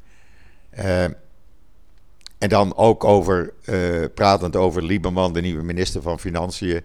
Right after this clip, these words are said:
waar Netanyahu van zei dat het wel duidelijk is, eh, dat, eh, er minder geld naar de ultra-orthodoxe partijen zal gaan. Maar jullie zullen mij het zwijgen niet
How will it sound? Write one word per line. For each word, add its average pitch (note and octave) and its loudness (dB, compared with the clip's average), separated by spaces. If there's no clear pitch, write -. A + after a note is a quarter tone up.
waar F2+ -2
Netanyahu D#2+ 2
van D2+ -4
zei D2 -2
dat D#2+ 2
het D2+ -4
wel D2+ 2
duidelijk D#2 2
is, E2+ -4
eh, - -6
dat, E2 0
eh, D2+ -2
er F2+ -2
minder F#2 0
geld E2 0
naar F2 0
de E2+ 0
ultra-orthodoxe F#2+ 0
partijen A2+ 2
zal G2 -2
gaan. F#2 -2
Maar - 0
jullie G2 0
zullen F2 0
mij E2 0
het E2 -2
zwijgen D#2+ -2
niet F2+ -4